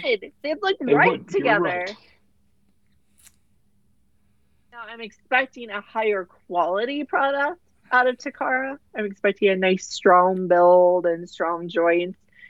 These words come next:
Speaker 1: 'Cause I still have some of those Impossible Toys, guys, and they don't hold up extremely well.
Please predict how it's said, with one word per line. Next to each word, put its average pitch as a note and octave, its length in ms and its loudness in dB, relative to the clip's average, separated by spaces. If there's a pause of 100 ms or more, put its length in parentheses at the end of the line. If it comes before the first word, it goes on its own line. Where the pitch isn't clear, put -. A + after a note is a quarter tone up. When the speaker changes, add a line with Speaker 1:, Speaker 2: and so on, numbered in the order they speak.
(140)
Speaker 1:
'Cause A#3+ 120 4
I C#4 100 8
still G3+ 220 -4
have E3+ 300 -2
some G3 100 -12
of F#3 80 -10
those F#3+ 180 -4
Impossible F#3+ 500 -4
Toys, F#3+ 300 0
guys, F#3+ 340 2
and F#3 80 -8
they F#3+ 100 0
don't E3+ 200 -8
hold E3 180 2
up E3 160 2
extremely F#3+ 460 0
well. F3+ 340 4